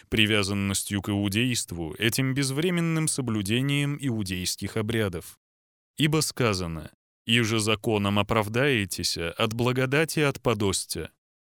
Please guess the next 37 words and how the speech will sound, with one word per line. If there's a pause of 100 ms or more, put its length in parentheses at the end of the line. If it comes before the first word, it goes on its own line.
(140)
Послание
к
Галатам,
глава
пятая,
стих
четвёртый. (460)
Вот
чего
нужно
бояться, (300)
как
бы
вам
в
этот
день
не
услышать
от
того,
кто
будет
судить
вас: (240)
«Отступите,
не
вем
вас». (260)
Евангелие
от
Луки,
глава
тринадцатая,
стих
двадцать
седьмой.